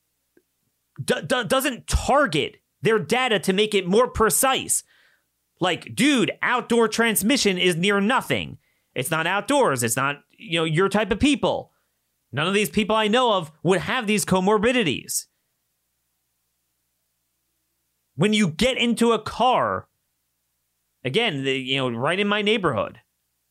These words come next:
I mean, I mean, th-, this is what's insane. Like, in my neighborhood, couple blocks down, there was a guy who got crushed in a car accident and was in a coma for a while, and he died a couple weeks ago.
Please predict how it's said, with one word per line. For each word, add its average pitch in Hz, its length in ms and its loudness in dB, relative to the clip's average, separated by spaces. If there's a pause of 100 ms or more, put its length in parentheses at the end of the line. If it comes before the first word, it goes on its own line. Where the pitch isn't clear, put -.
(680)
I 175 40 0
mean, 220 140 2
I 226 40 0
mean, 240 140 2
th-, 254 160 0
this 277 160 0
is 240 80 -2
what's 240 200 0
insane. 208 440 0 (460)
Like, 180 240 -2 (400)
in 170 120 0
my 214 180 0
neighborhood, 143 720 0 (1900)
couple 214 300 -2
blocks 190 340 0
down, 104 520 -4 (600)
there 175 100 2
was 190 140 2
a 170 80 4
guy 147 460 -2
who 127 120 -2
got 135 220 -4
crushed - 400 -4
in 139 100 -2
a 127 60 -2
car 139 220 0
accident 117 440 -4
and 120 240 -6
was 120 180 -4
in 123 60 -4
a 113 60 -4
coma 147 300 -2
for 131 120 -2
a 123 40 2
while, 120 300 -2 (260)
and 135 80 -2
he 120 80 2
died 123 400 0
a - 20 -4
couple 117 320 -4
weeks 110 240 0
ago. - 340 -8